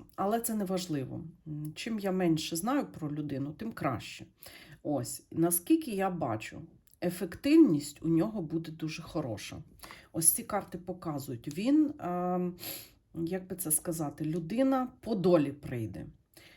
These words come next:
Е, е, освіту підніметь на вищий рівень. Ось освіта з-, наразі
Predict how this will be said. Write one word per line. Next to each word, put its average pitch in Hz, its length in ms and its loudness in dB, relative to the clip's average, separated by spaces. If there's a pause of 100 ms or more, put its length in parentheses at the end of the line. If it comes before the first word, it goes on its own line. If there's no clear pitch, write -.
(120)
Е, 143 680 -4 (180)
е, 165 420 -2 (140)
освіту 202 840 4 (260)
підніметь 214 840 2 (240)
на 175 580 2
вищий 170 560 2
рівень. 147 420 0
Ось 247 240 -2
освіта 202 560 0
з-, 160 180 -4
наразі 170 680 2